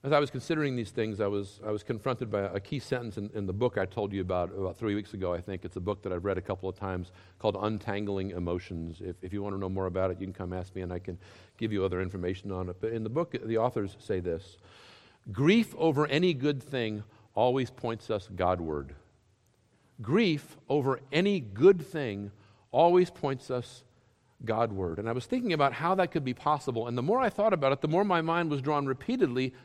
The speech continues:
to this section of the book of Job that I'm about to read to you. So let's pick up Job chapter one, starting in verse thirteen. Job chapter one, starting in verse thirteen.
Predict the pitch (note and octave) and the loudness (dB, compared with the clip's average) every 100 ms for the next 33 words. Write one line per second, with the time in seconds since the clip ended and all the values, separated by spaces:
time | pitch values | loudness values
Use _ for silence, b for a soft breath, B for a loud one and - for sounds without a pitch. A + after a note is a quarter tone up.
0 | B D3+ E3 F3 - F#3+ - D3 C#3+ D#3+ | B 2 2 2 2 2 2 0 2 0
1 | D3+ C3 C#3 D3 B2 A#2+ A#2 C3 C3 A#2+ | -2 0 2 4 4 2 2 2 0 -2
2 | B2 A#2+ G#2+ G2 B B B F#3+ A3+ - | -2 -2 -2 -2 B B B 2 6 6
3 | A3 F#3 C#3+ D3+ E3+ D3+ D#3 - C#3 B2 | 8 6 6 2 2 2 0 2 0 0
4 | A#2 A2 B B - D3+ D3 D3 B2+ B2 | -2 -4 B B 2 6 6 6 2 2
5 | A#2+ - - C3 C3 A#2+ F2+ D2 - - | 0 -2 0 0 0 -4 -4 -6 -14 -20
6 | _ _ _ _ _ - - G2+ C3+ D3 | _ _ _ _ _ -20 -10 4 6 6
7 | - B2+ - A#2 G#2 G2+ G2+ - b b | 4 -4 -2 -2 0 -2 -4 -12 b b
8 | b - A#2+ A#2+ A2 G2 G2 - G#2 - | b 2 4 4 2 0 0 0 -2 -2
9 | F2+ E2+ | -6 -6